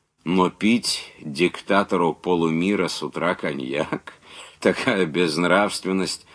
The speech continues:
отшатнула бы всю солидную буржуазию, сплотившуюся, как наполеоновская гвардия, вокруг его трона.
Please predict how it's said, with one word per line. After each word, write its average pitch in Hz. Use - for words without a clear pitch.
отшатнула 101
бы 92
всю 101
солидную 87
буржуазию, 85
сплотившуюся, 104
как 104
наполеоновская 104
гвардия, 90
вокруг 80
его 78
трона. 76